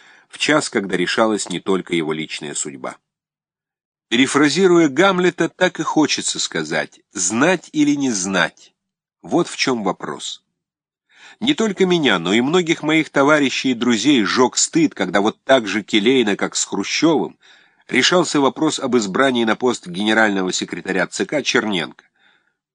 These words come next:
Меня, пожалуй, в большей степени, потому что я довольно хорошо знал этого человека. Он работал в Президиуме Верховного Совета С С С Р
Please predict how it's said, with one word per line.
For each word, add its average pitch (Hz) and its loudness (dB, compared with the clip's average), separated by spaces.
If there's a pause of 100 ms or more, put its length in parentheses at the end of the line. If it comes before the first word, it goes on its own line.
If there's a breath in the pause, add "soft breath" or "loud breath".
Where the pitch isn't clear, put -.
(220)
Меня, 139 2
пожалуй, 143 0
в 113 -2
большей 131 0
степени, 76 -6 (380 soft breath)
потому 107 -4
что 107 0
я 104 4
довольно 107 2
хорошо 110 0
знал 92 0
этого 85 -4
человека. 87 -2 (520 soft breath)
Он 131 0
работал 135 2
в - -10
Президиуме 120 2
Верховного 110 2
Совета 107 0
С 101 -6
С 95 -8
С - -2
Р 123 2